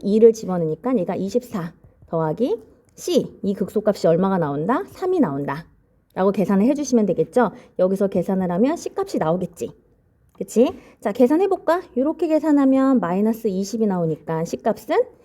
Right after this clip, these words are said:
요렇게 계산하면 사가 나오니까 C값은 마이너스 사가 나오겠네. 그래서 우리는 여기서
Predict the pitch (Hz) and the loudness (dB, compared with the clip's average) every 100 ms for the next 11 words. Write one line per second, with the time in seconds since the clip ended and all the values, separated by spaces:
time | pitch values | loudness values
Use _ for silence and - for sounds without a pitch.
0 | _ - 220 226 233 214 220 196 190 196 | _ 2 2 4 4 4 2 0 0 -2
1 | 294 285 240 170 151 143 - 269 330 - | -4 -2 0 0 -2 -6 -4 -4 -4 -6
2 | - 220 - 320 370 160 139 175 196 190 | -6 -6 -4 -4 -4 -4 -2 -2 -2 -8
3 | - 320 285 160 151 120 160 - _ _ | -8 -2 0 0 -4 -6 -6 -10 _ _
4 | - 170 170 175 254 370 - - 175 170 | 0 0 2 2 2 0 -8 -12 -4 0
5 | 196 330 466 - _ _ _ _ _ _ | 2 2 0 -4 _ _ _ _ _ _
6 | _ _ _ _ _ _ _ - _ _ | _ _ _ _ _ _ _ -20 _ _
7 | _ 170 160 165 302 392 | _ -2 0 2 0 0